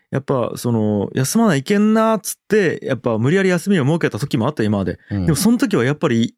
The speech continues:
Speaker 1: インプットの時間として、なんつうんかな、休みを取り寄ったわけ。例えば一人で美術館行ってみようとか。
Speaker 2: うん。うん。
Speaker 1: あのね、本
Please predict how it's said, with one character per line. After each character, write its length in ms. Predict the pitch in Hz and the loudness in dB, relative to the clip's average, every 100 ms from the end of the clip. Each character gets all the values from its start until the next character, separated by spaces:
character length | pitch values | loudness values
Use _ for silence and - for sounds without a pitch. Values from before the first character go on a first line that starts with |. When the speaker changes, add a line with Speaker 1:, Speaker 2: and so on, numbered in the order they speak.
| _ | _
Speaker 1:
イ 120 | 185 208 | 0 2
ン 60 | |
プ 140 | 220 285 | 0 -4
ッ 40 | - _ _ _ - | -6 _ _ _ 0
ト 100 | 240 | 2
の 140 | 240 | 2
時 160 | 180 190 | 0 0
間 220 | 226 214 | 0 0
と 100 | 202 | -2
し 80 | - | 0
て、 340 | 240 135 - _ | 0 -2 -6 _
な 140 | 139 139 | -2 -2
ん 40 | |
つ 120 | - | -2
う 20 | |
ん 20 | 110 | -4
か 100 | 92 | -4
な、 180 | 92 - | -4 -4
休 240 | 127 - | -4 -2
み 60 | 143 | -2
を 60 | |
取 120 | 107 123 | 0 -2
り 40 | |
寄 60 | 123 | -2
っ 40 | |
た 80 | 98 | -4
わ 80 | 92 | -6
け。 180 | - _ - | -10 _ -6
例 80 | 113 | -4
え 40 | 104 | -2
ば 100 | 95 | -2
一 140 | - | 0
人 120 | - | 0
で 80 | 101 | 2
美 100 | 104 | 0
術 340 | 110 120 - - | -2 -4 -8 -8
館 140 | 110 101 | -6 -4
行 80 | |
っ 20 | - | -2
て 140 | 117 | -2
み 80 | 110 | 0
よ 80 | 107 | -2
う 40 | |
と 120 | 95 | -4
か。 180 | - - | -6 -8
Speaker 2:
う 20 | |
ん。 20 | _ _ 98 | _ _ -8
う 20 | |
ん。 260 | 92 92 104 _ - | -8 -10 -16 _ -4
Speaker 1:
あ 160 | 110 | 0
の 120 | 113 110 | 2 2
ね、 120 | 104 | 0
本 340 | - 190 240 | 0 0 0